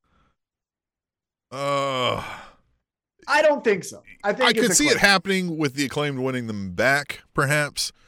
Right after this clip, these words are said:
Speaker 1: but I don't see, like, the Acclaimed get beat by Jeff Jarrett and Jay Lethal, and then the Acclaimed don't touch the tag team titles again for a year and a half. That I don't see happening.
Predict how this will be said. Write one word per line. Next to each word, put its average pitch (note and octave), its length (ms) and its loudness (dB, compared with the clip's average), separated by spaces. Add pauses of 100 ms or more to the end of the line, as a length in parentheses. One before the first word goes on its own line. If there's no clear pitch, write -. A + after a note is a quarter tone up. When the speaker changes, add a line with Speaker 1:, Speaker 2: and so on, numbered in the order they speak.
(680)
Speaker 1:
but B2+ 100 2
I C3+ 120 2
don't B2 200 0
see, B2 260 0
like, F#2+ 400 2 (380)
the A2 100 0
Acclaimed C#3 320 2
get A2 260 0
beat B2 280 4
by A2+ 180 4
Jeff G#2+ 460 2
Jarrett A#2+ 420 2
and A2 100 -12
Jay A2+ 160 -2
Lethal, G#2+ 480 2
and G#2 180 -4
then G#2+ 180 0
the G2 120 -2
Acclaimed G2+ 640 -4 (200)
don't G#2+ 220 0
touch - 220 -6
the F#2 80 -10
tag A2+ 280 -2
team E2+ 100 -14
titles E2 300 -6
again E2 200 -8
for E2+ 100 -10
a D#2+ 40 -8
year D#2 160 -8
and D2+ 80 -14
a D#2 40 -14
half. D2+ 260 -12 (240)
That A#2 220 2
I F2 80 2
don't D#2 200 -6
see D#2+ 120 -12
happening. D2+ 420 -20